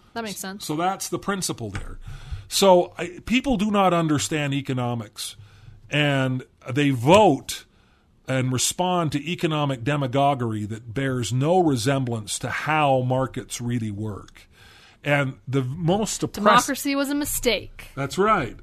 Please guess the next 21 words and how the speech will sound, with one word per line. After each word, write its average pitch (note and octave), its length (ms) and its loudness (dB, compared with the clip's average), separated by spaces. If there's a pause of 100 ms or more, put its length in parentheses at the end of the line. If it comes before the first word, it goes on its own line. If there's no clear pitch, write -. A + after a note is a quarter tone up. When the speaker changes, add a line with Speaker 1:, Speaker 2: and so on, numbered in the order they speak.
Speaker 2:
And D3+ 160 -2
the D#3+ 60 0
most G3 380 -2
depressing, F#3 680 -2 (240)
I C#3+ 100 2
don't D3 240 -2
believe B2+ 300 0
democracy A2 240 -2
Speaker 1:
I - 20 -2
don't A3 120 2
Speaker 2:
was G3+ 100 0
a - 20 -6
Speaker 1:
believe F#3+ 240 -4
it F3 40 -8
Speaker 2:
mistake. F3 160 -6
Speaker 1:
either. F3 240 -8
That F3+ 200 -8
was F3 400 -10
facetious. - 720 -12
Speaker 2:
Although D3 320 2
you, C#3+ 180 -2